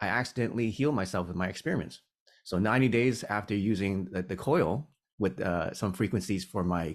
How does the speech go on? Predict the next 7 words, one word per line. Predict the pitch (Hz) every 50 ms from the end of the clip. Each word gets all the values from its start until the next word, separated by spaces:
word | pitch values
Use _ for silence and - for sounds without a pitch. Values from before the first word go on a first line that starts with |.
| -
gut, | - 120 131 82 76 - - - - _ _ _ _ _ _ _ -
I | 98
healed | - 131 160 160
myself. | 104 76 - - 87 - - - _ _ _ _ _ _ _ _ _ _ _ _ _ _ _ _
No | - 113 113
more | 123 127
symptoms. | 123 - 127 110 95 - 113 107 104 107 - -